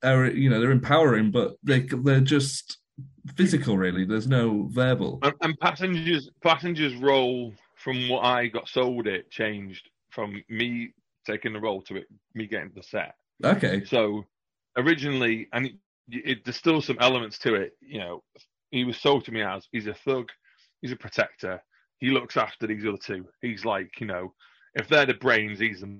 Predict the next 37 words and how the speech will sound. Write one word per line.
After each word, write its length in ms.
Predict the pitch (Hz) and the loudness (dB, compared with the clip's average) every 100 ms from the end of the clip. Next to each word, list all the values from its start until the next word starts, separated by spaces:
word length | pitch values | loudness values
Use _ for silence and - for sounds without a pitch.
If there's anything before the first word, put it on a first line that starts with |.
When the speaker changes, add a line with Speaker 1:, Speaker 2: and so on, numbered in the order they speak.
| 101 | -14
Speaker 2:
muscle 500 | 95 95 - 90 82 _ _ | -8 -8 -8 -12 -14 _ _
kind 120 | - 127 | -4 0
Speaker 1:
Yeah. 160 | 104 95 | 2 0
Speaker 2:
of 40 | |
job. 220 | 80 - _ _ _ _ _ _ _ _ - | -4 -14 _ _ _ _ _ _ _ _ -10
And 100 | 131 | 0
then 440 | 131 123 _ 127 117 _ _ | 2 2 _ -14 -14 _ _
<clears throat> 340 | _ _ _ 233 | _ _ _ 6
I 400 | 247 220 131 107 - 123 | 6 4 -2 -12 -10 -2
got 160 | 156 127 | -2 -2
to 80 | |
set 340 | 123 143 104 - | -2 0 0 -4
the 120 | 104 | -12
first 260 | - 123 - | -4 -4 -2
day, 240 | 123 95 | -4 -4
and 80 | 92 | -8
it 60 | 95 | -12
was 100 | 101 | -10
like, 260 | 104 - _ _ _ _ _ _ 110 | -10 -12 _ _ _ _ _ _ -8
it 60 | |
was 140 | 113 - | -8 -2
quite 200 | 143 117 | 0 2
obvious 340 | 117 110 107 | 0 -2 -8
that 80 | 113 | -10
there 80 | 107 | -10
was 100 | 107 | -8
more 200 | 123 113 | -4 -4
to 60 | 101 | -6
Passenger 520 | - 98 104 92 98 | -12 -12 -12 -10 -8
than 120 | 95 | -8
that, 200 | 98 - | -10 -12
because 220 | - 104 - | -16 -18 -14
Passenger 460 | 107 - 92 92 | -14 -14 -16 -14
was, 140 | 92 92 | -14 -12
like, 180 | 92 - - | -14 -12 -6
there 320 | 101 95 87 | -4 -4 -8
for 200 | - 90 | -12 -14